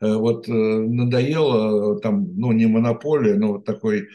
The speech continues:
явный приоритет доллара, э, вот такие господствующие позиции доллара, их надо менять там, э, ну, не на рубль, пони-, они понимают, что рубль не может заменить, но давайте менять на юань.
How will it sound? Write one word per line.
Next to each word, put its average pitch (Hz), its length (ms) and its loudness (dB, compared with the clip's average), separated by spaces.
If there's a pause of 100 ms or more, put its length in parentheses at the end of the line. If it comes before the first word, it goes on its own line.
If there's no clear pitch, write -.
(220)
явный 110 440 0
приоритет 110 680 0
доллара, 113 760 2 (280)
э, 98 60 -2
вот 98 300 0
такие 98 300 -6
господствующие 104 840 -2
позиции 104 500 0
доллара, 110 580 2
их 101 100 -10
надо 104 220 0
менять 104 400 2
там, 90 180 -8 (380)
э, 101 160 0
ну, 113 520 0
не 175 140 2
на 190 140 2
рубль, 208 520 2
пони-, 131 160 -2
они 127 200 0
понимают, 147 460 0
что 120 160 -2
рубль 104 260 2
не 120 100 2
может 104 300 0
заменить, 98 560 0 (240)
но 104 80 2
давайте 170 200 2
менять 151 320 0
на 156 80 0
юань. 120 580 0